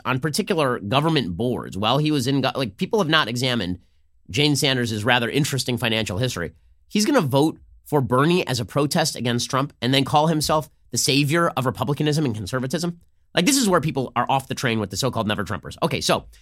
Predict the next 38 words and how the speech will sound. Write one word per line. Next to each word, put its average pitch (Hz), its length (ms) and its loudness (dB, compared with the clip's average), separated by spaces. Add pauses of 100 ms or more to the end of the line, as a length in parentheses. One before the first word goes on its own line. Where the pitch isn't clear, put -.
(120)
back 240 200 2
in 240 80 0
twenty 196 180 2
sixteen, 104 480 -4 (300)
I - 80 6
was 98 100 4
a, - 60 -2
quote, 156 180 -2
never 135 180 2
Trumper, 87 280 -6
meaning 143 240 2
I 160 100 4
didn't 196 140 0
vote 147 160 -2
for 135 80 -6
Trump 165 240 -2
in 135 60 -2
the 120 40 -2
primary, 147 320 2
I 117 80 0
didn't 131 160 -2
vote 123 140 -4
for 117 80 -8
Trump 117 160 -2
in 123 80 -2
the 135 40 0
general 151 240 2
election. 175 340 0 (840)
And 117 180 0
I 139 60 4
said, 147 280 0 (280)
"Neither 170 280 2
of 185 60 -2
these 156 140 -2
candidates 135 380 -2
meets 143 180 0
my 131 140 2
minimum 117 400 0